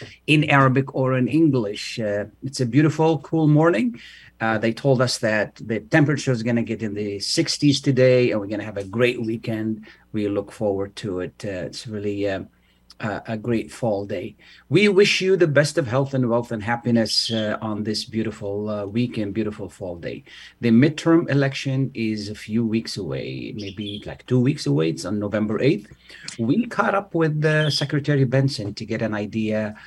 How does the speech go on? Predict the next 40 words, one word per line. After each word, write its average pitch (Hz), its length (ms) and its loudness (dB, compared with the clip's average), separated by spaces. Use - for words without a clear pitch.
on 110 300 4
the 110 160 -2
preparation 139 800 2
for 120 200 -4
the 117 140 -2
election. 117 420 -2
We 135 120 6
will 139 200 8
later 165 340 6
talk 151 420 -8
to 139 160 4
Jim 120 260 2
Bernacle 117 420 0
from 110 380 0
the 139 160 2
F 147 200 0
B 127 140 6
I 120 180 4
about 113 240 -2
the 120 80 -2
safety 123 420 -2
of 110 60 -4
elections, 151 580 2
what 120 180 2
we 127 80 -2
need 127 180 -2
to 123 100 -2
look 135 160 -2
for. 208 260 2
And 151 140 6
then 165 160 10
we 160 140 12
will 151 180 8
preview 165 480 4
the 135 80 4
election 135 480 -2
with 120 140 -4
journalist 120 500 -2
John 117 240 -2
Mulcahy 113 640 -4